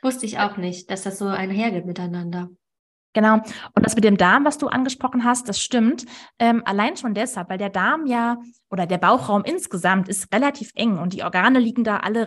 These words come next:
Speaker 2: relativ eng beieinander. Und wenn jetzt die Gebärmutter krampft, und das ist also dieses Ablösen der Schleimhaut, das ist einfach eine Art Muskelkrampf. Der Muskel muss sich bewegen, der muss so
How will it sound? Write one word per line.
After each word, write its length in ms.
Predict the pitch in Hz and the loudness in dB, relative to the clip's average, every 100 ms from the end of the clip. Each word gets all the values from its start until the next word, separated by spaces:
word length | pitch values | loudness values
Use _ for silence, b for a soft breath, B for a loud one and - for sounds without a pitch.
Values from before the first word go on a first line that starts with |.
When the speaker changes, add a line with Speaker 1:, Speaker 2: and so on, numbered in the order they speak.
| - | -6
Speaker 2:
relativ 340 | 170 208 226 - | -4 -2 -2 -4
eng 300 | - 233 220 | -2 -2 -2
beieinander. 560 | 190 185 220 180 151 - b b b - | -2 0 0 -2 -6 -14 b b b -8
Und 200 | 214 202 | -4 0
wenn 120 | 233 | 0
jetzt 200 | 240 240 | 0 -4
die 80 | 190 | -10
Gebärmutter 680 | 190 269 392 226 190 165 - - | -4 -2 0 -2 -4 -6 -8 -14
krampft, 540 | - 185 196 160 - | -4 2 2 2 -4
und 120 | 190 185 | -6 -6
das 140 | 185 | -2
ist 300 | 254 - - | -4 -4 -4
also 180 | 180 175 | -2 -2
dieses 460 | 185 - 180 175 | -6 -8 -6 -4
Ablösen 640 | - 294 - 247 247 220 214 | 0 -2 2 4 4 6 4
der 120 | 170 | 2
Schleimhaut, 600 | - 165 165 220 311 339 | -2 -2 2 4 4 2
das 100 | 220 | -2
ist 260 | - 294 - | -2 -2 -2
einfach 280 | 233 247 240 | -2 -2 -4
eine 220 | 208 - | -2 0
Art 220 | 208 220 | 0 2
Muskelkrampf. 920 | 233 240 208 175 - - 180 165 156 | 2 0 -2 -6 -8 -2 0 0 -2
Der 180 | 269 240 | -2 2
Muskel 280 | 226 233 233 | 2 0 0
muss 160 | 208 | -2
sich 160 | 208 202 | -4 -10
bewegen, 460 | 185 240 302 294 226 | -6 0 2 2 2
der 100 | 208 | 2
muss 200 | 208 - | 0 -4
so 200 | 196 | -8